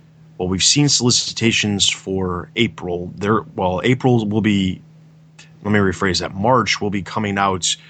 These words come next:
this coming week, most likely. Uh, f-, so if you're on the website and you check up, the solicitations will be on the website, uh, for March. April, we pri-, we pretty much already know based off of the first wave, you know, the waves of convergence.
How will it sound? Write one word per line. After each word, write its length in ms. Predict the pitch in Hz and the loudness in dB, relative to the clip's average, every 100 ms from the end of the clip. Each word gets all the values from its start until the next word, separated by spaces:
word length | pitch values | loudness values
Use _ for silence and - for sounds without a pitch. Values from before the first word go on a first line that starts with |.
| - | -14
this 140 | - - | -6 -2
coming 340 | - 110 95 | 0 0 0
week, 240 | 98 107 - | 0 -2 -2
most 260 | 95 92 - | -4 -2 0
likely. 480 | 95 90 98 92 90 | -2 -2 0 0 0
Uh, 320 | 87 87 85 | -2 -4 -6
f-, 320 | 80 - - - - - - - - - | -8 -16 -20 -20 -20 -20 -20 -20 -14 -6
so 200 | - 95 | -4 -4
if 100 | 90 | -2
you're 100 | 98 | -2
on 120 | 98 | 0
the 40 | |
website 840 | 90 101 - 104 98 - - - - - | 0 0 0 0 0 -4 -6 -10 -16 -14
and 260 | 98 92 | -8 -6
you 300 | 90 90 87 78 | -4 -6 -8 -10
check 280 | - 104 92 | -4 -4 -2
up, 180 | 98 82 - - - _ | -4 -6 -20 -20 -20 _
the 60 | - | -8
solicitations 720 | - 110 - 110 101 104 95 | -4 -2 -2 0 2 2 0
will 120 | 90 | -2
be 180 | 87 92 | 0 2
on 160 | 92 90 | 2 0
the 60 | |
website, 560 | 87 95 87 92 90 78 - - - - | 0 0 2 0 -2 -4 -14 -20 -20 -8
uh, 200 | - 87 | -2 -2
for 400 | 82 90 90 87 | -2 -2 0 0
March. 680 | 78 98 104 87 78 - - - - | 0 2 2 2 0 0 -2 -8 -8
April, 420 | - 127 123 110 101 | 0 0 2 0 0
we 120 | 101 | -4
pri-, 320 | - 107 104 | -4 -2 -2
we 140 | 104 | -6
pretty 200 | 101 110 | -6 -2
much 160 | 104 95 | 0 2
already 280 | 101 95 95 | 2 2 0
know 260 | 95 95 | 2 2
based 380 | 90 92 - - | 0 -2 0 0
off 200 | 95 85 | 0 -2
of 240 | 87 80 98 | -8 -10 -6
the 360 | 92 90 87 | -4 -4 -6
first 340 | - 107 - 101 | -2 2 2 2
wave, 440 | 101 98 104 98 | 0 0 -4 -6
you 60 | 98 | -6
know, 80 | |
the 80 | 92 | -4
waves 460 | 90 101 101 92 95 | 0 2 2 2 -2
of 180 | 85 - | -4 -10
convergence. 760 | 92 90 117 95 90 85 | -6 2 2 2 -2 -4